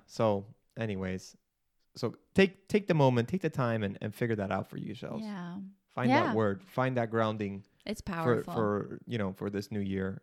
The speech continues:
Speaker 1: You know, we may, may feel like we're off to the wrong foot, but I, I think,
Speaker 2: Yeah,
Speaker 1: um,
Speaker 2: no, I think we're, there's no right or wrong, but I
Speaker 1: there's no
Speaker 2: think
Speaker 1: right
Speaker 2: we're
Speaker 1: or
Speaker 2: off to the
Speaker 1: wrong.
Speaker 2: right foot. I know we're off to the right foot. This was incredibly painful.
Speaker 1: Cleaning is hard.
Speaker 2: This week was painful. This week,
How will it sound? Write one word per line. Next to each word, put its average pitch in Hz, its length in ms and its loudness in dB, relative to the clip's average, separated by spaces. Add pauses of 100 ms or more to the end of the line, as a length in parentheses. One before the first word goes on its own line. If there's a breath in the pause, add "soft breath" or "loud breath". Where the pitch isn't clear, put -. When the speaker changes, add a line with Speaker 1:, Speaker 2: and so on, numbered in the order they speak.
Speaker 1:
You 101 100 -8
know, 95 120 -4
we 104 140 -4
may, 110 440 0 (1000)
may 139 140 6
feel 147 260 2
like 127 200 4
we're 120 180 4
off 120 200 4
to - 100 -2
the 110 120 4
wrong 110 240 6
foot, 110 400 0
but 104 360 0
I, 85 240 -10 (160)
I 104 120 -2
think, 104 420 -4
Speaker 2:
Yeah, 101 160 2
Speaker 1:
um, 101 100 -2
Speaker 2:
no, 165 400 -4
I 202 160 0
think 220 260 -6
we're, 196 140 -4
there's 202 180 0
no 240 140 0
right 277 180 0
or 302 80 -2
wrong, 277 420 0
but - 80 0
I - 20 4
Speaker 1:
there's 185 100 0
no 147 60 2
Speaker 2:
think 147 120 4
Speaker 1:
right 147 220 8
Speaker 2:
we're 131 60 2
Speaker 1:
or - 20 4
Speaker 2:
off - 20 2
to 120 60 2
the 185 80 0
Speaker 1:
wrong. 175 100 0
Speaker 2:
right 160 100 -6
foot. - 160 -8
I 196 140 -2
know 202 280 4
we're 175 140 -2
off 151 180 -6
to - 80 -14
the 147 100 -12
right - 180 -12
foot. - 180 -14 (400 loud breath)
This 233 320 2
was 196 440 2
incredibly 185 500 0
painful. 170 640 -8
Speaker 1:
Cleaning 135 400 2
is 120 80 -2
hard. 110 260 4 (160)
Speaker 2:
This 196 240 -2
week 214 300 -4
was 202 180 -2
painful. 170 580 -6
This 185 220 -4
week, 185 360 -4